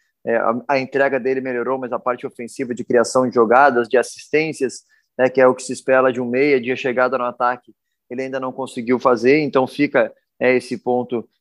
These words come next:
em aberto, tem Blas Cáceres, tem o Alanzinho que pode voltar, né, e, e tem a,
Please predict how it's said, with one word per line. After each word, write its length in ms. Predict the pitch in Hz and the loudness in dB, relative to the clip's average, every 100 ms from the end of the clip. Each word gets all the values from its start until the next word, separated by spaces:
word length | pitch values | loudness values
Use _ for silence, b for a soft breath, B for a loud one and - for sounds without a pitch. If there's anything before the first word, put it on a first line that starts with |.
| _ | _
em 100 | 120 | -2
aberto, 600 | 120 110 120 135 147 123 110 | -2 2 2 2 0 -6 -8
tem 400 | 123 123 113 - | -8 -10 -12 -16
Blas 340 | - 113 113 - | -4 0 0 0
Cáceres, 600 | 147 151 147 143 123 - | 2 4 2 -4 -8 -10
tem 240 | - 123 | -10 -4
o 40 | 123 | 0
Alanzinho 580 | 120 117 113 123 127 113 | 2 2 -2 -8 -8 -8
que 100 | - | -2
pode 260 | 120 117 | 2 2
voltar, 600 | 110 117 110 139 156 156 b b _ - | 2 2 2 4 4 2 b b _ -6
né, 220 | 131 135 _ _ - | -6 -6 _ _ -10
e, 320 | 185 240 - _ - | -6 -4 -6 _ -10
e 60 | |
tem 220 | 175 180 | -4 0
a, 140 | 190 | 0